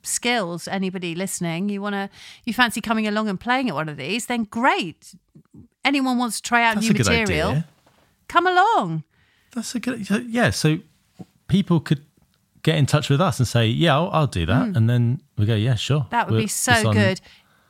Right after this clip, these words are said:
Speaker 2: it's on, on Thursday. Come along. You,
Speaker 1: Yep.
Speaker 2: uh, you'll get fifty quid.
Speaker 1: Yeah. Any genre,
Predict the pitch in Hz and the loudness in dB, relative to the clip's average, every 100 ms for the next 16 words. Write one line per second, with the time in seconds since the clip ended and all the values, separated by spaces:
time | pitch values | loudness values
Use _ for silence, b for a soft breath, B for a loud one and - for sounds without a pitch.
0 | b b b b _ - 117 110 104 110 | b b b b _ 2 4 2 2 2
1 | 101 92 - 110 147 - 123 113 104 135 | 2 0 0 0 0 0 0 2 2 0
2 | 127 117 _ _ 113 113 147 120 104 110 | -2 -8 _ _ 0 2 2 2 2 2
3 | 117 - _ _ - 107 - 110 - 117 | 2 0 _ _ -6 -4 -4 -4 0 0
4 | 131 - _ _ _ _ _ _ _ 190 | -2 -14 _ _ _ _ _ _ _ 0
5 | 214 269 _ _ - 320 349 294 262 226 | 0 0 _ _ 2 4 4 4 4 4
6 | 214 214 269 226 | 4 2 4 2